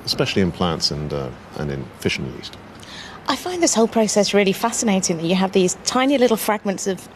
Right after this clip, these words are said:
Speaker 2: R N A, uh, they seek out things that they match, and then almost like the magic happens. This is how genes can get switched off,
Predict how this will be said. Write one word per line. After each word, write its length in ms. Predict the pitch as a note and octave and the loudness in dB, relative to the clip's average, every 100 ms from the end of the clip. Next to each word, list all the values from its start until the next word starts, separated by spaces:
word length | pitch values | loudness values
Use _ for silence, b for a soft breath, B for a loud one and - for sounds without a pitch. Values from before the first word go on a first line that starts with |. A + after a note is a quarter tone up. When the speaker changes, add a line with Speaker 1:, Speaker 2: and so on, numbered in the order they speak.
| - | 0
Speaker 2:
R 220 | F#3+ G3 | 4 4
N 80 | D#3+ | 4
A, 280 | D#3 A#3+ - B B B B | 4 0 0 B B B B
uh, 440 | F3+ F3+ F3 E3 E3+ | 0 2 4 4 2
they 440 | E3+ F3+ F3+ F3+ | 4 4 6 4
seek 440 | E3+ - - B3 A3 | 2 0 0 2 2
out 380 | G3 - - - - | 2 2 0 -4 -12
things 220 | - G3+ F3 | 0 2 2
that 80 | |
they 140 | G3 F#3+ | 2 4
match, 440 | E3 C#3+ - - - - | 4 2 0 -2 -2 -2
and 160 | G#3+ | 2
then 300 | B3 B3 A3+ - - | 4 4 0 -2 2
almost 280 | A#3 A3+ | 4 4
like 260 | G3+ G3 - | 2 0 0
the 80 | F3 | 0
magic 380 | F3+ G#3 A3 - | 2 2 0 -2
happens. 460 | - - - D3+ | -6 -4 -4 0
This 160 | F3+ F#3 | 0 0
is 80 | F3+ | 0
how 300 | F#3 F3 E3+ | 0 2 0
genes 420 | - F#3+ F3+ E3 | 0 0 2 0
can 180 | - F3 | -2 0
get 220 | E3+ - - - | 2 0 -4 -4
switched 360 | - - - | -2 0 2
off, 280 | G3 F#3 - | 2 2 -2